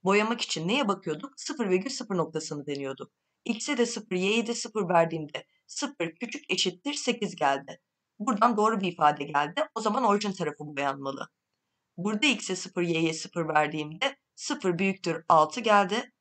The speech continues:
Sıfır altıdan büyük müdür? Hayır. O zaman orijin tarafı değil de diğer taraf boyanmalıdır.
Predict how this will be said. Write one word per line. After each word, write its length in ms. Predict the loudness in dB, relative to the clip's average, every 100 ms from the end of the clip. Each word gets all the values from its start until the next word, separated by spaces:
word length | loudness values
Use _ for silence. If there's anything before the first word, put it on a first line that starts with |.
| _
Sıfır 320 | -8 -2 8
altıdan 540 | 10 10 8 2 2 2
büyük 260 | -4 -2
müdür? 300 | -4 -4 -6 _ _
Hayır. 520 | 12 12 12 4 0 _ _
O 100 | 4
zaman 400 | 4 8 8 6 _ _ _ _ 4
orijin 340 | 4 4 2
tarafı 340 | 0 0 0
değil 160 | 0 0
de 140 | 0 4
diğer 240 | 4 4
taraf 320 | 4 2 2
boyanmalıdır. 880 | -2 -2 -4 -6 -8 -12 -12 -12